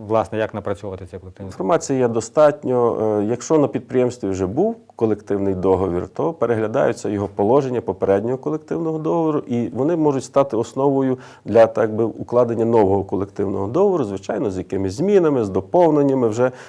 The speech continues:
Speaker 2: в новій редакції, так би мовити. Якщо на підприємстві укладається вперше колективний договір,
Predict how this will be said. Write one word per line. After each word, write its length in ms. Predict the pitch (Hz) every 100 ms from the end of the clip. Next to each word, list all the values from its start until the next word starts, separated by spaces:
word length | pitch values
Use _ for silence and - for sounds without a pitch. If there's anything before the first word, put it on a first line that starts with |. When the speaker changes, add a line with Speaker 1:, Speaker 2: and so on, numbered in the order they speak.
| -
Speaker 2:
в 80 | 113
новій 240 | 131 123
редакції, 500 | 123 110 104 - 87
так 200 | - 95
би 120 | 95
мовити. 380 | 98 92 - - - - - -
Якщо 200 | - -
на 80 | 185
підприємстві 640 | 180 165 - 156 160 156 139
укладається 640 | 104 - 117 117 120 101
вперше 440 | 92 - 165 170 151
колективний 600 | - 147 143 147 143 139
договір, 480 | 131 127 131 127